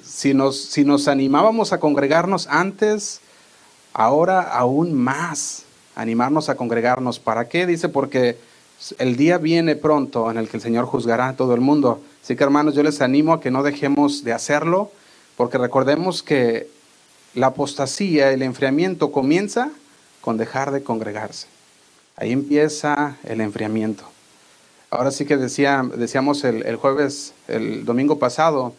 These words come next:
estábamos diciendo que aquellas personas, ah, que se enfrían, ¿verdad? Que las, aquellas personas que, que terminan alejándose de la palabra de Dios, no, no lo hicieron de una manera, de un día a otro,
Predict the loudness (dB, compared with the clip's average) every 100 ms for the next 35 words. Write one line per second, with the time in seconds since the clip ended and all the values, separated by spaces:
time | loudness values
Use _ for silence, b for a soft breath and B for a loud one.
0 | -20 _ _ -20 -20 -20 -20 -14 -2 0
1 | 0 -2 -2 0 0 -2 0 -2 -2 b
2 | b b b -8 0 2 2 0 -4 0
3 | 0 2 0 -2 -10 -16 B B B B
4 | -4 -2 -2 -6 -12 -20 -20 -14 -2 2
5 | 2 0 -6 -18 -20 -20 -20 -8 -4 -2
6 | 0 2 2 2 2 2 2 0 -2 -2
7 | -2 -2 -2 -2 -2 -2 0 0 0 -4
8 | -6 0 0 0 -6 B B B B -12
9 | -2 0 2 4 4 4 2 0 0 0
10 | 0 -2 -2 0 0 0 2 2 2 4
11 | 2 2 0 2 2 2 2 2 2 0
12 | 2 2 2 2 2 2 2 2 0 -2
13 | 0 2 4 4 2 0 -4